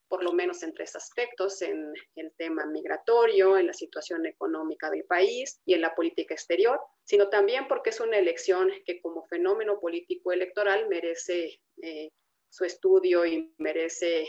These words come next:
eh, una reflexión al respecto, ya que, pues, puede servirnos quizá de experiencia para los próximos procesos electorales que estamos próximos a celebrar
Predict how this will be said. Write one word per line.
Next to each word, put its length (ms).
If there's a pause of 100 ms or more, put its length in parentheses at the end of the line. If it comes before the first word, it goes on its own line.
(100)
eh, 300
una 240
reflexión 720
al 100
respecto, 800 (480)
ya 380
que, 380
pues, 200
puede 260
servirnos 600
quizá 280
de 60
experiencia 640
para 220
los 160
próximos 380
procesos 380
electorales 640
que 100
estamos 680
próximos 500
a 60
celebrar 560